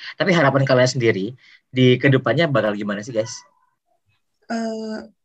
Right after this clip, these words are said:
Speaker 2: kalau aku sih, aku pengen lebih banyak kita ngobrolin tentang topik-topik yang kalau kemarin kan kita, eh, sifatnya tuh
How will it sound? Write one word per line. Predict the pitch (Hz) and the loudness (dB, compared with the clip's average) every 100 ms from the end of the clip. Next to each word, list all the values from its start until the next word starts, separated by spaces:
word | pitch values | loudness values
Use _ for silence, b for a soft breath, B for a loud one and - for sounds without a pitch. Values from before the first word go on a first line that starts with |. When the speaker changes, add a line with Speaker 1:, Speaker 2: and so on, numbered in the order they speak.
| _ _ _ _ | _ _ _ _
Speaker 2:
kalau | - 208 | -6 -4
aku | - 208 - 285 | -4 -8 -6 -8
sih, | - 330 320 311 - 247 | -2 0 0 -4 -6 -6
aku | 269 | -4
pengen | 294 277 262 | -2 0 0
lebih | 247 214 196 | 0 0 0
banyak | 202 196 202 220 220 _ _ _ _ _ | 0 0 -2 -4 -6 _ _ _ _ _
kita | - 220 247 | -10 -4 -2
ngobrolin | 247 226 196 202 202 202 214 240 | 2 2 2 2 2 0 -2 -4
tentang | 247 214 202 208 233 247 B B B B - | -8 -8 -8 -6 -6 -6 B B B B -4
topik-topik | 220 214 226 247 240 | -4 -2 -4 -6 -4
yang | 226 214 214 214 208 208 - _ _ | -2 -2 -2 -4 -6 -6 -10 _ _
kalau | 220 214 - - | 0 2 0 -4
kemarin | 214 240 262 311 | -2 -2 -2 -6
kan | 302 | -8
kita, | 277 277 294 | -8 -4 -4
eh, | 240 - 208 202 202 202 B B B B _ _ _ _ _ - | -4 -6 -4 -2 -4 -6 B B B B _ _ _ _ _ -8
sifatnya | 226 220 233 262 | -2 -2 -2 -2
tuh | 302 | 0